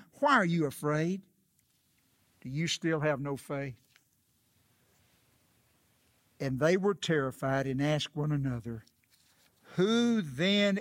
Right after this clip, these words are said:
is this? Even the wind and the sea obey him.'" Jesus has authority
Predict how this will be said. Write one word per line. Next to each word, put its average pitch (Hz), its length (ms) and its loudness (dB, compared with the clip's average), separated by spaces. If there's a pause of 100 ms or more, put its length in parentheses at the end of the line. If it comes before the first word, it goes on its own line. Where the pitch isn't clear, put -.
is 165 340 0
this? 123 680 -6 (140)
Even 170 340 2
the 131 120 -2
wind 127 800 -2 (600)
and 139 220 -6
the 123 100 -10
sea 156 480 -2
obey 131 460 -4
him.'" 101 460 -18 (1600)
Jesus 190 800 2
has 165 300 2
authority 160 800 0